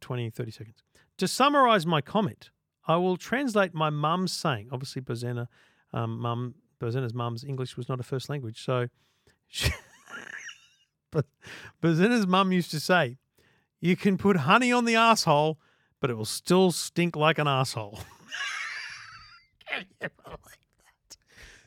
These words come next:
Bozena, I gotta be honest, not words I ever thought I would see typed from your delicate fingers. <laughs> Shout out to your mum's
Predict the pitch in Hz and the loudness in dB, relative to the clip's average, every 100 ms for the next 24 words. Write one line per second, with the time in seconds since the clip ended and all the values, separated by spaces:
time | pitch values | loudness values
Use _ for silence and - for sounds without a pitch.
0 | _ _ - 175 202 190 190 226 196 180 | _ _ -2 0 2 4 4 4 2 2
1 | 160 147 - - _ _ 180 180 170 160 | 0 -4 -8 -18 _ _ 0 2 4 4
2 | 160 151 143 151 156 - 147 135 139 135 | 4 2 2 2 -2 -2 -2 0 -2 -4
3 | 131 - 147 143 135 135 - 143 123 - | -4 -4 -2 -2 -4 -8 -4 -4 -4 -12
4 | 175 - - 135 120 117 _ _ 135 131 | -20 -20 -8 -8 -8 -12 _ _ -6 -4
5 | 120 117 - - 123 120 127 - 92 92 | -2 -4 -10 -6 -4 -4 -8 -12 -20 -18
6 | - - _ _ _ _ - 131 - - | -18 -18 _ _ _ _ -6 -6 -6 -10
7 | - - - _ _ _ _ _ _ - | -14 -14 -18 _ _ _ _ _ _ -16
8 | - - 147 143 127 120 - _ _ - | -6 -2 0 0 -2 -6 -10 _ _ -12
9 | 131 120 120 117 120 120 | -8 -6 -6 -8 -8 -12